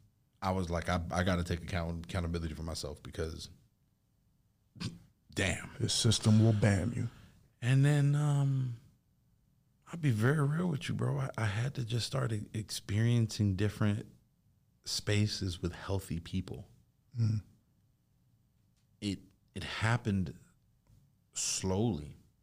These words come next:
Speaker 1: I got into health and fitness. I was working in security spaces. I was doing things that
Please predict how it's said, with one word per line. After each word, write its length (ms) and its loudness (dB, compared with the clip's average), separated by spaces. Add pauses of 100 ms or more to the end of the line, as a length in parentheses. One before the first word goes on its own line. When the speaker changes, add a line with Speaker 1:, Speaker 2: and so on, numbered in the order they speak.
(1800)
Speaker 1:
I 100 -4
got 220 0
into 200 2
health 240 0
and 100 -4
fitness. 540 -8 (1600)
I 40 -8
was 160 -6
working 260 -2
in 60 0
security 480 -4
spaces. 600 -10 (120)
I 60 -10
was 180 -8
doing 320 -4
things 420 -6
that 220 -8